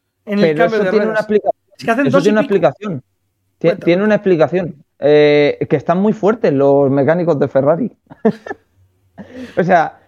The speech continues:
Speaker 2: en realidad ahora, po-, en lo que se pierde el tiempo en los boxes es porque los neumáticos pesan más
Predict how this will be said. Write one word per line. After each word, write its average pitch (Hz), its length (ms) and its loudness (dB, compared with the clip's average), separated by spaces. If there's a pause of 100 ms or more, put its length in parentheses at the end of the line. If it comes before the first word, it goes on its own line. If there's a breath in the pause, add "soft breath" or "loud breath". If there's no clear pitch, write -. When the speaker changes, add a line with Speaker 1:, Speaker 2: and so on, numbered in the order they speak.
(120)
Speaker 2:
en 165 140 -2
realidad 160 440 2
ahora, 208 380 2
po-, 185 180 -4
en 156 200 2
lo 147 160 -2
que 139 100 -4
se 139 140 -4
pierde 156 260 -2
el 180 140 -2
tiempo 196 300 0
en 180 100 0
los 175 200 4
boxes 180 460 -2
es 143 160 0
porque 175 300 -2
los 175 120 2
neumáticos 170 560 0
pesan 165 300 0
más 180 240 -2